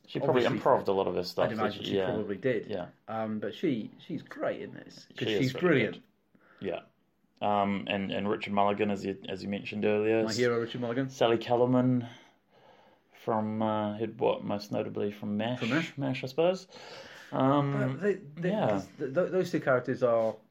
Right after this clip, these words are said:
Speaker 2: they're, they're getting divorced at midnight,
Speaker 1: Yeah.
Speaker 2: and they hate each other, but they love each other, so they're always having it off on
Speaker 1: Yeah.
Speaker 2: the floor,
Speaker 1: Yeah.
Speaker 2: which is kind of funny. The, the only thing I didn't understand was the whole poison gas thing.
Speaker 1: Yeah, so h-,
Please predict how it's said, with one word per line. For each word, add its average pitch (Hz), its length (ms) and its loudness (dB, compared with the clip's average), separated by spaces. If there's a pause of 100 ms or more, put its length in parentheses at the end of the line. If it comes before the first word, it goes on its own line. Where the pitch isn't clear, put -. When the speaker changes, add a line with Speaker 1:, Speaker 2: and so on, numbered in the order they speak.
(120)
Speaker 2:
they're, 120 180 -2
they're 120 120 0
getting 123 240 2
divorced 107 520 -4
at 117 80 -6
midnight, 98 560 -6
Speaker 1:
Yeah. - 80 -14
Speaker 2:
and 104 80 -8
they 101 80 -10
hate 110 200 -8
each 104 160 -10
other, 104 140 -4
but 95 140 -12
they 101 100 -4
love 95 180 -8
each 90 120 -14
other, 92 180 -10
so 107 140 -10
they're 104 160 -2
always 101 400 -4 (180)
having 101 340 -12
it 98 140 -10
off 92 280 -12
on 101 100 -6
Speaker 1:
Yeah. 98 120 -4
Speaker 2:
the 76 40 -10
floor, 101 260 -10 (260)
Speaker 1:
Yeah. - 100 -14 (180)
Speaker 2:
which 143 160 -10
is 131 80 -12
kind 175 240 -2
of 139 80 -4
funny. 101 340 -10 (460)
The, 131 100 -10
the 135 120 -8
only 202 120 0
thing 185 80 -6
I 175 80 -2
didn't 160 220 -4
understand 156 260 -6
was 120 100 -6
the 135 80 -4
whole 131 380 4
poison 143 520 0
gas 139 460 -4
thing. 95 340 -12 (720)
Speaker 1:
Yeah, 127 800 0
so - 280 -6
h-, 127 60 -8